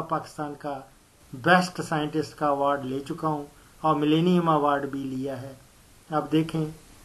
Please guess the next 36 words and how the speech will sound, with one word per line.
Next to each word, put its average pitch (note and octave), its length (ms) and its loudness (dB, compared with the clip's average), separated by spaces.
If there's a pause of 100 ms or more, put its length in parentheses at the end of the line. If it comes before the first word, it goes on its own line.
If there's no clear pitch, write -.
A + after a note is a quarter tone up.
बढ़ D3 220 4
रहा D#3+ 160 4
हूँ D3 260 2
आगे। C3 260 -4 (440)
कुछ B2+ 460 -2 (600)
लगता C#3+ 340 0
है C3+ 180 2 (540)
कि C3+ 240 -2 (120)
अगर F3 340 6
कोई D#3+ 240 6 (160)
किसी D#3 220 -4
ने D3+ 140 2
recognize C#3+ 760 -2 (200)
की F3+ 240 6
मेरी F3+ 300 6
खिदमत, E3+ 440 -2 (360)
तो D3 80 -2
हो D#3+ 220 4
सकता D3+ 400 -4
है C#3 80 -8
कि C3+ 180 -12 (480)
सितारा C#3+ 420 -2
खिदमत C#3 420 -4 (220)
शायद D3+ 360 0
मिल B2 240 -6
जाए, A#2 200 -10 (1000)
ना D3 180 4
हुआ E3+ 380 8
तो E3 120 -6
मरने D3+ 320 -2
के D#3+ 100 -4
बाद D3 280 -2
तो D3 80 -6
मिलेगा C3 420 -10
ही B2 140 -16
मिलेगा। A#2+ 380 -14